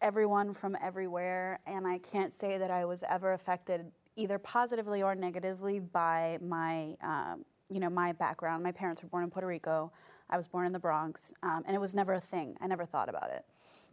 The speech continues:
But then moving to Korea, I, I lived in Korea for three years, um, teaching English and working with the, you know, with the church out there, and, um, and that was very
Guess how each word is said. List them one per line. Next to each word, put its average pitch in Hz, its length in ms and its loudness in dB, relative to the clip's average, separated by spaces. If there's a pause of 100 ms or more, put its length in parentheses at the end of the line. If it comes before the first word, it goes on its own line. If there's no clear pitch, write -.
(580)
But 214 160 2
then 220 160 2
moving 226 240 2
to 269 140 -2
Korea, 180 520 0
I, 185 300 4
I 190 60 2
lived 190 180 -2
in 202 80 -2
Korea 185 240 0
for 180 100 -10
three 180 200 -4
years, 165 520 0
um, 160 200 -4
teaching 175 280 -10
English 170 400 -4
and 160 140 -4
working 160 300 -4
with 160 160 -4
the, 156 280 -2
you 175 80 -6
know, 160 280 -4
with 190 160 -4
the 185 80 -10
church 175 320 -4
out 160 180 -2
there, 160 300 -2 (460)
and, 185 400 2
um, 170 540 2 (520)
and 202 180 6
that 202 240 8
was 226 300 0 (760)
very 214 720 6